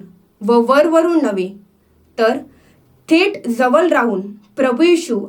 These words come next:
आपल्याशी जवळीक साधतो. ही एक फार मोठी गोष्ट आहे. समाज बहुकृष्ट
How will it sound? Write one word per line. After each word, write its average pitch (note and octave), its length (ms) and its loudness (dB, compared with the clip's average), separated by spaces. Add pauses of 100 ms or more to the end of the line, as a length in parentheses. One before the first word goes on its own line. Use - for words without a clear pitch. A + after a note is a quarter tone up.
आपल्याशी C4+ 600 0
जवळीक A#3 580 -2 (100)
साधतो. F#3 640 -8 (880)
ही E4+ 180 6
एक - 120 -2
फार E4+ 380 0
मोठी D#4+ 280 2
गोष्ट A#3 360 -2
आहे. F#3+ 460 -8 (920)
समाज B3 400 2 (680)
बहुकृष्ट E4+ 680 2